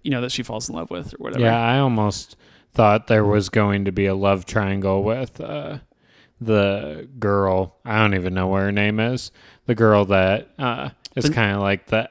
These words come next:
Speaker 2: actor pro.
Speaker 1: The new girl?
Speaker 2: Yeah.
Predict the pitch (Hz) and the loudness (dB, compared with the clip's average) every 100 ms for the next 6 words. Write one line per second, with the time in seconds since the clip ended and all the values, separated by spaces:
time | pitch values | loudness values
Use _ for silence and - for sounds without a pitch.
0 | - 113 104 - 110 98 98 - - 113 | 0 0 0 -2 -2 0 -2 -2 4 6
1 | 101 104 113 - 151 143 143 139 143 - | 6 4 2 2 4 6 6 4 2 2
2 | 113 113 | 2 2